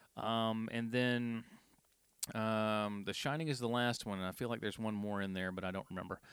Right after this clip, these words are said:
Um, but yeah, so, uh, good stuff. I, I gotta say, I mean,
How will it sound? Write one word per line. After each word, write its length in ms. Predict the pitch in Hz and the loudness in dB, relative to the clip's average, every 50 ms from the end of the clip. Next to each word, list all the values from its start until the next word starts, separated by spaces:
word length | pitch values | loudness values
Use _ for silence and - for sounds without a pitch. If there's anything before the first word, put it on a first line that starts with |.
| - - - - - - - _ | -18 -18 -18 -18 -18 -20 2 _
Um, 680 | 131 131 131 131 131 131 131 131 127 127 127 123 120 113 | 8 10 12 10 10 8 6 4 2 2 2 0 0 0
but 120 | 127 - - | 0 4 8
yeah, 180 | 156 233 269 - - - _ _ _ _ _ | 8 10 8 8 4 -6 _ _ _ _ _
so, 280 | - - 147 139 131 131 | 4 6 6 6 6 6
uh, 320 | 127 127 127 123 123 117 - - - - 113 110 | 6 6 6 6 4 2 0 -4 -12 -16 -10 2
good 400 | 120 135 170 196 196 190 214 - - | 4 6 8 8 8 6 4 -2 -4
stuff. 460 | - - - - - 170 165 143 131 | -4 -4 -2 2 6 8 8 8 10
I, 160 | - 151 170 | 8 8 8
I 120 | 165 180 190 | 10 10 10
gotta 180 | 214 220 185 | 10 10 10
say, 220 | - - 196 170 156 | 10 8 8 10 10
I 80 | 151 | 10
mean, 240 | 151 160 156 156 139 | 10 10 8 6 4